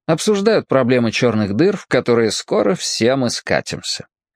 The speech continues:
Один раз, правда, подрались, но потом помирились. Ваня слышал в трубке отдалённые мамины восклицания и просьбы не шутить так.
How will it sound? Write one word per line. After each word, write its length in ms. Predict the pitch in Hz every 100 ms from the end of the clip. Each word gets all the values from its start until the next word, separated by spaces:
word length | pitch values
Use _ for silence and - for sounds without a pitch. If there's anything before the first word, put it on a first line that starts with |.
| _ _ -
Один 280 | 123 151 160
раз, 220 | 151 131
правда, 420 | 139 139 127 131
подрались, 800 | - 139 139 139 196 139 - - -
но 240 | - 143
потом 360 | - 117 - 170
помирились. 640 | 104 92 82 71 64 - - _ _ _ _ _ _ _ _ _ _ _ _ _ _ _ _
Ваня 420 | - 135 156 151
слышал 420 | 143 156 165 113 98
в 80 |
трубке 480 | - 143 131 - 98
отдалённые 720 | 95 117 120 123 135 127 123
мамины 400 | 117 123 120 117
восклицания 920 | 113 110 110 107 - 123 147 135 110 95
и 100 | 87
просьбы 540 | - 117 135 123 131
не 240 | 127 143 156
шутить 720 | - 117 - - 98 - -
так. 380 | - 80 - -